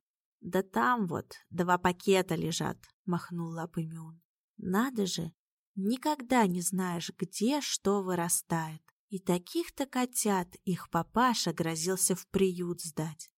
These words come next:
в воспитательных целях. Вот придурок!» Олег аж кулаки сжал непроизвольно.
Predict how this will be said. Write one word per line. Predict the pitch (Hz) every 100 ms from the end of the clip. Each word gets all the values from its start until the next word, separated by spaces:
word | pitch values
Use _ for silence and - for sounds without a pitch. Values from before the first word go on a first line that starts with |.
| _
в | 185 175
воспитательных | 185 - 190 233 254 247 226 220 208
целях. | - - 220 208 180 - - _ _ _ _ 170 165
Вот | 196 233 _
придурок!» | 214 233 214 226 185 165 - _ _
Олег | 175 170 175
аж | 170 -
кулаки | - 190 190 196 -
сжал | 170 165 170 165
непроизвольно. | 165 170 170 165 170 170 160 165